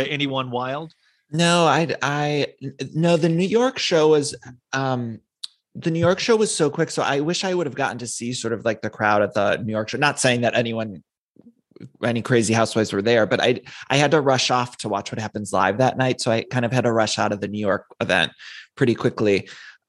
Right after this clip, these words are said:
Speaker 2: Um, but no, I had some friends join me on stage. Dave Quinn joined me, uh, in New York, and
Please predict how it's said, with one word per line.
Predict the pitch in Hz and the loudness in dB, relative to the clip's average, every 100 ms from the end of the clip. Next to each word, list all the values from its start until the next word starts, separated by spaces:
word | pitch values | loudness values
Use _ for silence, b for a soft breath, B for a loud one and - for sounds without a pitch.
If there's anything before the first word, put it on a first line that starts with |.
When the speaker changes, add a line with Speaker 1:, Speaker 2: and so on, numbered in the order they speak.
| - | 0
Speaker 2:
Um, | 117 110 110 - | 2 0 -2 -2
but | 147 135 | -2 0
no, | 170 175 | 2 4
I | 165 | 4
had | 170 185 | 2 -2
some | 214 190 | -6 -6
friends | - 156 165 151 | -2 -2 -2 -2
join | 147 143 | 0 0
me | 139 | 0
on | 135 | 0
stage. | 135 139 139 139 | 0 2 2 2
Dave | - 139 135 | 0 0 0
Quinn | 151 135 | -4 -4
joined | 123 131 131 | -4 -4 -4
me, | 127 127 127 120 - | -4 -6 -6 -8 -6
uh, | 117 113 110 - - | -4 -2 -4 -6 -6
in | 120 117 | -4 -2
New | 117 | 0
York, | 120 151 147 143 139 - | 4 4 6 4 0 -4
and | 113 107 | -6 -6